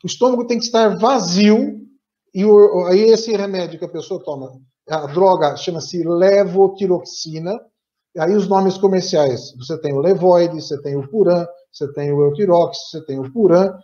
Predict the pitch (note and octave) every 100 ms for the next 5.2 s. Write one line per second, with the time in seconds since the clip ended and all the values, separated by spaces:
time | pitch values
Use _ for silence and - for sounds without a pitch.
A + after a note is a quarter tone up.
0 | _ - F3 F#3 F3+ - G3+ F#3 C3 B2
1 | - E3 D#3+ - - F#3+ F#3+ - - F#3+
2 | F#3+ - _ - F3 F3 F3+ D#3+ D3 G#3+
3 | G#3 B3+ D3+ B2 B2+ C3+ F#3+ F#3 _ _
4 | _ - D3 D3 D#3+ D#3+ E3 E3+ E3 -
5 | C3+ A#2